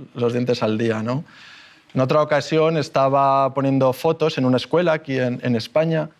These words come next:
de animales que he visto en mis viajes, y, mm, pues ponía la foto de un, un cocodrilo. Digo, "¿Este animal qué es?". Y los niños, "Un cocodrilo".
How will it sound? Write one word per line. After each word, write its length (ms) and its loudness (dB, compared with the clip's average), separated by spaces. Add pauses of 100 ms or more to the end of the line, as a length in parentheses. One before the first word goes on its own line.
(500)
de 220 2
animales 580 0
que 100 -4
he 40 0
visto 360 0
en 100 2
mis 180 -2
viajes, 540 -4 (440)
y, 520 4
mm, 600 0 (240)
pues 180 -2
ponía 300 0
la 100 0
foto 380 -2
de 140 2
un, 580 0
un 120 0
cocodrilo. 580 0
Digo, 200 -4
"¿Este 140 -6
animal 340 -2
qué 300 -2
es?". 140 -10 (460)
Y 60 -4
los 80 0
niños, 160 -2
"Un 120 0
cocodrilo". 840 -2